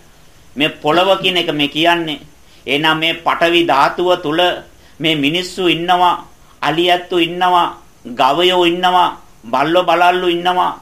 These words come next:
කුරා කූඹියෝ ඉන්නවා, පක්ෂියෝ ඉන්නවා, මාළුවෝ ඉන්නවා, උරංගයෝ ඉන්නවා. එහෙනම් මේ සෑම කෙනාම කවුද? පඨවි, ආපෝ, තේජෝ, වායෝ වලින් නිෂ්පාදනය වෙච්ච, උත්පත්තිය ලැබිච්ච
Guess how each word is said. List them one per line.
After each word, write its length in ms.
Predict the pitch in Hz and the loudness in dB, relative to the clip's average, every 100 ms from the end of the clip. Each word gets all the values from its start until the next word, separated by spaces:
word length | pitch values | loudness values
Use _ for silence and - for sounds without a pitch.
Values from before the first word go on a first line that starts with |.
| - | -12
කුරා 380 | 151 151 170 175 | -4 2 2 2
කූඹියෝ 540 | 156 165 180 180 185 | 0 -2 -2 -2 0
ඉන්නවා, 380 | 175 175 165 160 - | 0 0 -2 -4 -6
පක්ෂියෝ 640 | - 143 - - 190 185 | 0 0 0 -6 -2 0
ඉන්නවා, 520 | 175 170 160 156 - - - - - 113 | 2 0 0 -2 -4 -10 -20 -20 -18 -2
මාළුවෝ 580 | 127 139 170 185 185 | 2 4 4 2 2
ඉන්නවා, 440 | 180 175 175 170 147 - - | 2 0 0 0 0 -4 -6
උරංගයෝ 640 | 143 160 185 190 185 175 | 0 0 2 0 2 2
ඉන්නවා. 480 | 165 151 139 117 - - - - | 0 -2 -4 -6 -10 -20 -20 -8
එහෙනම් 400 | 123 143 156 151 | -2 0 2 2
මේ 180 | 156 160 | 0 -2
සෑම 420 | - 156 151 180 180 | -2 0 2 0 -2
කෙනාම 420 | 175 170 165 156 | 0 2 2 0
කවුද? 360 | - 147 180 180 180 | 0 0 2 2 0
පඨවි, 460 | - 143 139 170 175 | 0 -2 0 0 2
ආපෝ, 360 | 165 165 175 170 | 2 2 0 0
තේජෝ, 420 | 165 165 170 156 | 0 0 2 4
වායෝ 380 | 139 165 165 165 | 4 4 2 2
වලින් 200 | 165 143 | 0 -2
නිෂ්පාදනය 680 | 143 - 170 170 170 160 135 | -6 0 2 2 0 -2 -2
වෙච්ච, 260 | 143 - 175 170 - - | -4 -4 -2 -2 -4 -6
උත්පත්තිය 640 | 139 - 180 165 - 165 | -6 -4 -2 0 0 -2
ලැබිච්ච 440 | 127 135 170 170 | 0 2 0 -2